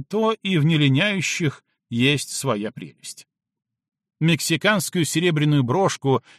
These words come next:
изображающую ацтекский календарный камень, ей завещала тётка, за которой Норма ухаживала семь месяцев и на самом деле хотела котиковую накидку и кольцо с речным жемчугом и бирюзой.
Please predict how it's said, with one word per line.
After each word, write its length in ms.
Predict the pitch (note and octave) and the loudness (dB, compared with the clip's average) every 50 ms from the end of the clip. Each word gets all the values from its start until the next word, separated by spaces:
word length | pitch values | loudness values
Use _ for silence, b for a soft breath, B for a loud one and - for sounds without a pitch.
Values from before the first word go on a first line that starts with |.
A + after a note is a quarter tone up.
| b _ | b _
изображающую 960 | B2+ C3 C#3+ C3+ C3+ B2+ A2+ C#3+ F3 E3+ C#3+ A#2+ - - - C#3+ C#3+ C#3 D3 - | 0 0 2 2 2 2 2 2 2 2 0 0 -2 -2 0 0 0 0 0 0
ацтекский 720 | - C3+ - - - - E3 D#3+ D3+ - - - C#3 C3+ | -4 -6 -6 -6 -6 -2 -2 -2 -2 -4 -4 -4 -4 -2
календарный 560 | - C#3+ C#3 B2+ A#2+ A#2 C3+ C#3+ C3 C3+ B2+ | 0 2 2 2 2 2 2 2 2 2 0
камень, 440 | - - G3 G#3+ G3+ G3 F#3+ F#3 C#3+ b b b b b b | 0 2 2 2 2 2 2 0 0 b b b b b b
ей 260 | - A2 E3 A#3 B3 | -4 -2 0 2 2
завещала 540 | F#3+ C#3+ E3 F3 C#3+ - - G#3 G#3 G3 F3 | 2 2 2 2 2 2 2 2 2 2 0
тётка, 600 | C#3 - C3+ C3 A#2+ - - - B2 A#2 A2+ A#2+ B2 | 0 0 0 0 0 -2 -2 0 0 2 2 0 -2
за 260 | A2 F#2+ G#2+ C#3+ C#3 | -4 -2 0 0 0
которой 380 | - C#3 - C#3+ C#3 B2 A#2+ | 0 -2 -2 0 0 0 2
Норма 420 | A2 A2+ G#3 G#3+ F#3+ F3 F3 E3+ b b b b - | 2 2 0 0 0 0 0 0 b b b b -6
ухаживала 640 | C3 A#2+ - - F#3+ G#3+ D3 D3 E3 F3 E3 D3+ | -6 -4 0 2 2 2 2 2 2 0 0 0
семь 360 | - - - C#3 E3+ F#3 E3+ | -2 -2 -2 -2 0 2 2
месяцев 680 | C#3 B2+ B2 A#2 G#2 - G#2+ - - A2 G2+ - - b b b b b b _ - | 4 4 2 2 0 -2 -6 -8 -8 -8 -10 -10 -14 b b b b b b _ -2
и 140 | C3+ B2 A2+ | 0 0 0
на 180 | A2 A2 G#2 | 0 -2 -4
самом 420 | - - - B3 A#3+ A3+ G#3+ F3+ C3 | -6 -6 -4 -2 0 0 2 0 0
деле 500 | A2 G3+ A3+ G#3 G3+ F#3+ F#3 F#3 F3 - - | 0 -2 -2 0 0 0 2 0 0 -2 -4
хотела 540 | - B2+ - - A3+ A3 G3+ G3 F#3 - - _ _ _ _ - | -6 -6 -6 -4 -2 0 0 2 0 0 -2 _ _ _ _ -2
котиковую 480 | G#3+ A3+ E3+ - F#3+ - F3+ F#3+ G3 F#3+ | 0 0 0 0 0 0 2 2 4 4
накидку 560 | G3+ G3+ C#3+ - - G#3 F3+ - - F3+ F3 | 2 0 0 -2 -2 -2 -2 -2 -2 -2 0
и 160 | F3+ - E3 | 0 0 0
кольцо 640 | C#3 - F3 E3+ D3+ C3 - - - F#3+ G3 F#3 - - _ _ - | 0 2 0 0 0 -2 -4 -2 0 2 2 2 2 -2 _ _ -8
с 120 | - - | -2 0
речным 380 | F#3 F3 C3+ - F#3+ G3 F3+ B2+ | 0 0 0 0 2 2 2 2
жемчугом 580 | A2+ D#3 D3+ A#2+ G#2+ - B2 A#2 C3 C#3+ D3 - | 2 2 2 2 0 -2 0 0 0 0 0 0
и 80 | E3 | 0
бирюзой. 500 | D3 C#3+ D3+ D3 B2+ F#2+ F#2 F2 C#2+ - | 0 2 2 0 0 -2 -4 -10 -16 -18